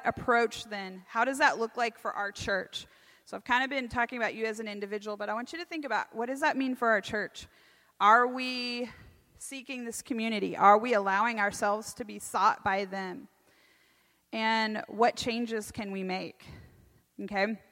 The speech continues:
so now some reflection questions. And I'm just gonna kinda read through these and kinda put a little, a few little things in there. So who and what are you embracing? Is it Jesus? It should be. We know that.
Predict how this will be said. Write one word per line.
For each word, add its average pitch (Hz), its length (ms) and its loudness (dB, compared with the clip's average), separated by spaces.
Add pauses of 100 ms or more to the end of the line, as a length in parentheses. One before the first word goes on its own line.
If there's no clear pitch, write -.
(280)
so 220 460 8
now 226 180 2
some 381 260 -4
reflection 254 640 0
questions. 269 720 -2 (500)
And 226 120 -6
I'm 247 140 -2
just 330 160 -12
gonna 339 180 -4
kinda 302 240 -6
read 240 280 -16
through 240 200 -10
these 226 400 -6
and 202 380 -4
kinda 202 560 -4 (260)
put 240 140 -2
a 240 80 0
little, 226 320 -2
a 208 100 -10
few 220 240 -4
little 214 200 -2
things 202 320 -12
in 185 100 -12
there. - 180 -12
So 226 320 0 (520)
who 302 260 -2
and 349 200 -2
what 254 180 4
are 240 100 2
you 233 240 -6
embracing? 208 720 -6 (1500)
Is 202 360 2
it 220 220 4
Jesus? 262 840 4 (580)
It - 160 -8
should - 300 2
be. 247 360 -2
We 247 120 -4
know 302 220 6
that. 180 300 0